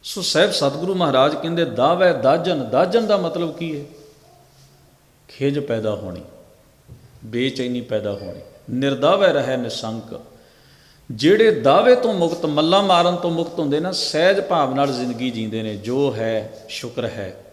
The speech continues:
ਜੋ ਨਹੀਂ ਹੈ ਚਾਰਾ ਜੋਈ ਕਰਦੇ ਆ, ਮਿਲ ਗਿਆ ਸ਼ੁਕਰ ਹੈ, ਨਾ ਮਿਲਿਆ ਤਾਂ ਵੀ ਸ਼ੁਕਰ।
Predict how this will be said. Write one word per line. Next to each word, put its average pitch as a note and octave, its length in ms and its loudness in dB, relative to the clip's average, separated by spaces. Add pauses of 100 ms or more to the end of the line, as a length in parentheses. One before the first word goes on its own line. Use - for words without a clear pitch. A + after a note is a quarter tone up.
(440)
ਜੋ A#2+ 200 -4
ਨਹੀਂ C#3+ 320 -4
ਹੈ C#3+ 120 -4
ਚਾਰਾ C#3+ 380 2
ਜੋਈ E3+ 260 0
ਕਰਦੇ B2+ 360 -2
ਆ, C3 80 -2
ਮਿਲ A#2+ 220 -4
ਗਿਆ A#2 220 -2
ਸ਼ੁਕਰ A2+ 340 -6
ਹੈ, A#2+ 80 -4
ਨਾ G#2+ 260 -6
ਮਿਲਿਆ G#2+ 280 -4
ਤਾਂ C3 220 -6
ਵੀ A#2+ 120 -8
ਸ਼ੁਕਰ। - 300 -16